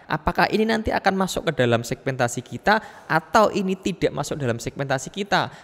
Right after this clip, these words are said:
Apakah ini akan kita penuhi kebutuhannya dan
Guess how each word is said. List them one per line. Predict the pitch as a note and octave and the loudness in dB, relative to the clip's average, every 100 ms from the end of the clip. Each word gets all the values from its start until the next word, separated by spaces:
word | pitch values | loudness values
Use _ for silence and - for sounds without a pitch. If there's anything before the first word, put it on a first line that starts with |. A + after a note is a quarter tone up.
| - | -8
Apakah | E3 E3+ - - | -2 0 0 0
ini | A3+ G#3+ | -2 -2
akan | F#3+ F3+ F3+ F3+ | -4 -4 -4 -2
kita | F3 F3 E3+ | -2 0 0
penuhi | F3 F3 | 0 0
kebutuhannya | E3 - C3+ D3+ B2 F3+ F#3 - - | -2 -4 -2 0 2 0 -4 -6 -8
dan | - | -4